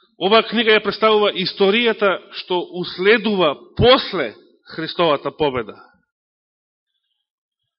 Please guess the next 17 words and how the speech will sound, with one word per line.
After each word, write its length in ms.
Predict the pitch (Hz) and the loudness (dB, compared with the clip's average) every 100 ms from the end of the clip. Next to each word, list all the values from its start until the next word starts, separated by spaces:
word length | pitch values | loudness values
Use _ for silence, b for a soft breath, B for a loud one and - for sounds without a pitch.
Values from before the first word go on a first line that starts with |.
| _ _ _ _ - | _ _ _ _ -6
И 80 | |
затоа 260 | 156 214 208 | 0 2 2
седумте 380 | - 220 214 185 | 2 2 2 0
печати 560 | 226 220 196 196 240 240 - _ _ | 0 0 -4 -4 -6 -10 -20 _ _
зборуваат 840 | 123 123 151 151 240 214 156 117 - - - _ _ _ _ _ _ _ _ | -20 -10 -4 -2 0 2 2 0 -8 -20 -20 _ _ _ _ _ _ _ _
малку 340 | 139 190 185 180 | -2 -2 -2 -6
подетално 580 | 180 175 180 180 160 151 | -4 -2 0 -2 -2 -4
за 120 | 139 | -6
таа 300 | - 147 131 - - _ _ _ _ _ | -4 -2 -2 -6 -20 _ _ _ _ _
историја 640 | 160 - 156 143 131 113 | -12 -8 -6 -4 -6 -8
однапред, 580 | 135 139 135 151 208 214 - - b b b b b b b b _ _ - | -8 -8 -6 -6 -6 -8 -16 -20 b b b b b b b b _ _ -18
како 200 | 170 170 | -14 -8
што 100 | 185 | -8
зборува 400 | 143 165 180 175 | -4 0 2 2
и 40 | 170 | -2
седумте 380 | 175 170 170 147 | -6 -6 -8 -12
цркви 540 | - 240 - 135 139 | -8 -10 -8 -12 -12